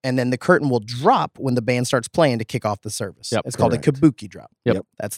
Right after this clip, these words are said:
Speaker 1: the traditional thing. So it's rigged with a button where you hit the button, the curtain falls, the band kicks off. It's a cool moment, opener. All supposed to be great. They've rehearsed, they practice it. They're ready for the night. Chip is in this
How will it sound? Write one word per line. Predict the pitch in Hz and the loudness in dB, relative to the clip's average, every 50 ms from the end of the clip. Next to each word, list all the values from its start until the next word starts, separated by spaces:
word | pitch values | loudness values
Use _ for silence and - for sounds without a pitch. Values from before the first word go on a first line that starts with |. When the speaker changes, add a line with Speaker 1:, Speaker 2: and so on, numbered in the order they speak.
| - | -4
Speaker 1:
the | - 117 113 113 113 - _ _ | -2 -2 -2 -2 -6 -10 _ _
traditional | - - 143 120 123 - - 120 | -4 -2 -2 0 0 0 -2 -2
thing. | 113 104 95 - | -4 -6 -6 -6
So | - 104 90 - _ _ _ _ _ | -6 -8 -8 -10 _ _ _ _ _
it's | - 127 - - | -8 -6 -6 0
rigged | 127 147 165 190 185 147 | 4 6 6 6 6 6
with | 139 143 127 | 4 4 4
a | 117 | 4
button | 110 117 160 233 - - 131 127 123 | 4 4 4 4 4 4 2 2 2
where | 120 120 | 2 2
you | 120 | 0
hit | 110 - 151 156 - | 2 2 0 0 0
the | 185 | 2
button, | 156 156 131 - 135 127 131 131 - | 4 4 4 4 2 0 -4 -4 -8
the | 113 | -10
curtain | - - 156 160 - 165 | -4 -2 -2 -2 -2 2
falls, | - 160 139 131 135 | 4 6 8 8 6
the | 120 123 | 4 2
band | 113 120 123 123 117 | -2 0 0 -2 0
kicks | - 143 123 - - | -2 -4 0 2 4
off. | 139 131 131 - | 6 6 6 4
It's | 123 - | 0 -6
a | - 117 | -8 -8
cool | - - 151 147 | -4 -2 0 0
moment, | 139 139 131 127 127 131 123 110 | 2 4 4 6 6 6 6 4
opener. | - 131 131 - 135 127 113 113 120 - _ _ _ _ _ _ _ _ _ - | 4 2 0 2 0 0 0 -2 -2 -6 _ _ _ _ _ _ _ _ _ 6
All | 143 156 165 | 8 8 8
supposed | - - 156 151 - | 8 6 4 4 4
to | 135 | 2
be | 147 | 0
great. | 135 - 143 131 135 107 | 2 4 4 4 6 4
They've | 120 120 107 | 2 0 0
rehearsed, | 110 104 123 170 202 226 202 - | 0 2 6 6 6 6 4 0
they | 120 | -4
practice | 107 - - 156 160 - - 147 - - | -2 0 2 2 2 2 2 -2 -2 0
it. | 117 117 120 - _ _ _ _ _ - | -2 -2 -2 -4 _ _ _ _ _ 0
They're | 131 120 | 2 2
ready | 113 110 127 147 160 175 175 | 4 6 8 8 8 8 6
for | - 185 185 | 6 6 4
the | 185 190 | 6 6
night. | 175 170 147 131 131 - _ _ _ _ _ _ _ _ _ _ | 6 6 6 4 4 0 _ _ _ _ _ _ _ _ _ _
Chip | - - - 165 151 - | 0 4 4 4 6 6
is | 170 156 | 4 6
in | 151 160 160 170 | 6 6 6 6
this | 175 180 175 - - - | 6 4 4 2 -2 -4